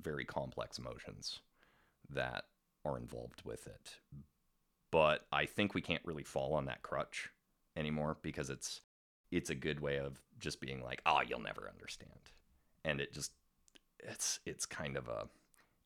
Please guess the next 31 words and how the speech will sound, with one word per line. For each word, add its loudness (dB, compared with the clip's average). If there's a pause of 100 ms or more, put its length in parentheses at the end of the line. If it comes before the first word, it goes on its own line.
(120)
elitist -2 (500)
thing -6
to -6
say -2 (160)
that -4
we -4
need -8
to -10
start -2
avoiding. -4 (1080)
But 10
I 8
think 2
we 0
can -2
certainly -4
admit -6 (640)
that 2 (200)
it's 0
difficult 0 (140)
to 0
explain -4
to -6
somebody -4 (440)
how 2 (440)
you 2
can -2 (460)
absolutely 2
fall -4
in -8
love -8